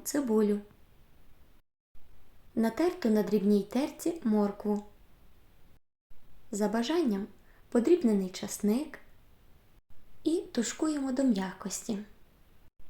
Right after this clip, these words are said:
Після чого додаємо томатний сік. За бажанням додаємо сметану, сіль, перець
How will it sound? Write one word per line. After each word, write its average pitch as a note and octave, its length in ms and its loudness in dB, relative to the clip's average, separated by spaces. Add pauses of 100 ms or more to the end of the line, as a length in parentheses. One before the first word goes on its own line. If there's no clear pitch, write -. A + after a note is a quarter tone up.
(200)
Після C4 300 0
чого C4+ 380 2 (140)
додаємо A#3+ 460 4
томатний C4+ 500 0
сік. F#3+ 420 -2 (1300)
За A3 140 2
бажанням C#4+ 540 0 (120)
додаємо A#3 480 2
сметану, A3 680 -2 (600)
сіль, B3+ 460 0 (380)
перець A#3+ 520 0